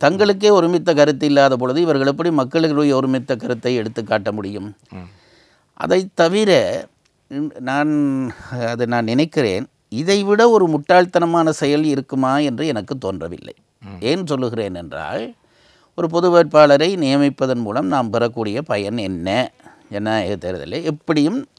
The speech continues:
Speaker 1: ஜன-, ஜனாதிபதி தேர்தலிலே நாம் வெற்றி பெறப் போவதில்லை. அதுக்கு அரசியல் ரீதியிலேயே வாய்ப்பில்லை.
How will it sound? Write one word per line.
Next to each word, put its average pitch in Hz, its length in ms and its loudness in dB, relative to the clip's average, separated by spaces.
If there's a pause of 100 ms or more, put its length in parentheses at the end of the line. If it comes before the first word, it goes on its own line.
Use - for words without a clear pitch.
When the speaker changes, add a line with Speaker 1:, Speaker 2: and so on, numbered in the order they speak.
Speaker 1:
ஜன-, 131 420 2
ஜனாதிபதி 123 600 -2
தேர்தலிலே 104 500 -6
நாம் 131 220 -4
வெற்றி 110 240 -8
பெறப் 90 260 -4
போவதில்லை. 95 600 -2 (320)
அதுக்கு 151 480 -4 (180)
அரசியல் 110 340 -8
ரீதியிலேயே 107 460 -2
வாய்ப்பில்லை. 147 600 0